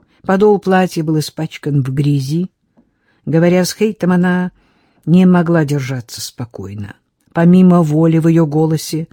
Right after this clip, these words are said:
прорывались истерические нотки. Хейт выслушал Сару,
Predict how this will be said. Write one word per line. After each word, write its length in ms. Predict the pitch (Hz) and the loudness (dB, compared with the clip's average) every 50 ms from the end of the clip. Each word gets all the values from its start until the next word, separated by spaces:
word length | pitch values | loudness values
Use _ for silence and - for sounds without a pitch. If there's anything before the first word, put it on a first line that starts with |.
| _ _ _ _ _ _ | _ _ _ _ _ _
прорывались 640 | - 175 180 170 165 156 151 156 151 151 151 - - - | -2 0 2 2 2 0 0 -2 -2 -4 -4 -6 -6 -8
истерические 920 | 175 - - - 185 160 - 156 147 - - 131 - - - 127 123 113 - | -8 -8 -6 -6 -6 -6 -4 -6 -6 -6 -10 -12 -12 -12 -12 -12 -12 -12 -14
нотки. 400 | - - - _ - - 113 _ _ _ _ _ _ _ _ _ _ _ _ _ _ _ _ _ - _ _ _ _ _ _ _ - | -18 -20 -20 _ -20 -20 -20 _ _ _ _ _ _ _ _ _ _ _ _ _ _ _ _ _ -20 _ _ _ _ _ _ _ -4
Хейт 240 | - 254 254 - - | -2 -2 -2 -2 0
выслушал 640 | 202 226 220 - - 185 185 165 - 180 170 165 | 0 0 0 0 -2 -2 -4 -4 -2 -4 -4 -4
Сару, 560 | - - - 160 156 147 143 143 151 170 202 | -6 -8 -8 -6 -6 -6 -6 -8 -8 -10 -12